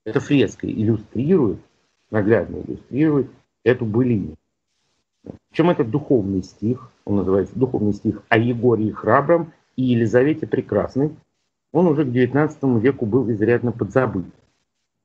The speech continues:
Такой вот момент интересный. Вот. Его, э, содержание, вот, еще раз говорю, это наиболее архаическое представление о святом Георгии, да,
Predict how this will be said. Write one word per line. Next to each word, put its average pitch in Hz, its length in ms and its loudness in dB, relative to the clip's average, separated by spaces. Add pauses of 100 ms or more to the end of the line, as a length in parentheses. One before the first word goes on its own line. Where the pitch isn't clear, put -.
(760)
Такой - 200 -10
вот - 120 -8
момент 175 360 2
интересный. 156 600 0 (560)
Вот. 110 220 0 (360)
Его, 135 720 2
э, - 60 -20
содержание, 147 880 0 (300)
вот, - 160 -6 (920)
еще 110 100 0
раз 104 80 2
говорю, 104 180 2
это 101 140 -2
наиболее 117 560 2
архаическое 104 800 -2
представление 143 800 -2 (540)
о - 60 -20
святом 127 420 0
Георгии, 120 560 2
да, 185 280 2